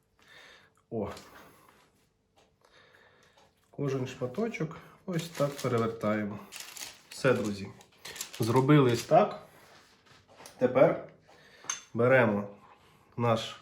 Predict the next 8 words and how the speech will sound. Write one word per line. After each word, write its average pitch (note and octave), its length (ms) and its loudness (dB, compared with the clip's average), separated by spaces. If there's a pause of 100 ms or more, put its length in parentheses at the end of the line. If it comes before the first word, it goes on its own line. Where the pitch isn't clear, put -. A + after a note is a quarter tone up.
(260)
маринад, B2 760 6 (520)
так - 360 -10
сказати, D3+ 560 -4 (1500)
і D#3 140 0
гарненько C3 760 0 (380)
промазуємо A#2 760 -4 (1700)
нашу G#2 320 -8
скумбрію. - 560 -12